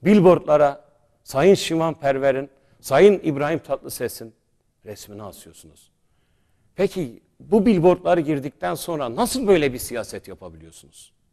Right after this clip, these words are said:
Yani bu nasıl bir çelişki Sayın Bayık? Veya on iki yıldır. Şimdi yine birçok billboardlar görüyorum. Yok mevsimlik göçü kaldıracağız. Yok şunu yapacağız. Yok bunu yapacağız.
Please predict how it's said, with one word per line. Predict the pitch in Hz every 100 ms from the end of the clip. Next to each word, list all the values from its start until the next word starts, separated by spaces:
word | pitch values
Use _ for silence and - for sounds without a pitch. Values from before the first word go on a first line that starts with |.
| _ _ _ _
Yani | 139 175 143
bu | 175
nasıl | 247 240 165
bir | -
çelişki | 135 104 - 98
Sayın | 110 110 117
Bayık? | 90 _ _ _ _ _ _ _ _ _ _ _ _ _ _ _ -
Veya | 185 240
on | 202 269
iki | 262 - 220
yıldır. | 185 117 - - _ -
Şimdi | 220 233
yine | 247 214
birçok | 226 - 220 -
billboardlar | 202 185 190 190 180
görüyorum. | 147 139 117 113 156 _ _ _ -
Yok | 208 170
mevsimlik | 170 175 - 180 196 185
göçü | 170 156 -
kaldıracağız. | - 131 104 98 82 98 117 - _ _
Yok | 196 220
şunu | - 190
yapacağız. | 202 170 151 127 151 170
Yok | 294 233 185
bunu | 175
yapacağız. | 160 120 101 92 85